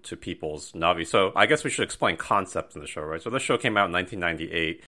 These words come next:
The internet was still a relatively new thing. Social media most certainly was not really a thing then. There were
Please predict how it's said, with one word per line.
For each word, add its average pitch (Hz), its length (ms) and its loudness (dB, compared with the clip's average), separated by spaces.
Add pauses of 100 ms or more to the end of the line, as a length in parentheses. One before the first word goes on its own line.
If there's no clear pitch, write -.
(360)
The 123 80 -2
internet 110 560 4
was 90 240 0
still 120 400 0
a 80 80 0
relatively 95 960 0
new 101 360 -4
thing. 117 360 -6
Social - 460 -2
media 78 360 -2
most 73 280 -8
certainly 80 500 0
was 71 380 -10
not 76 260 -8
really 71 460 -10 (760)
a 80 100 0
thing 71 500 -12
then. 73 340 -8
There 80 120 -6
were 73 160 -12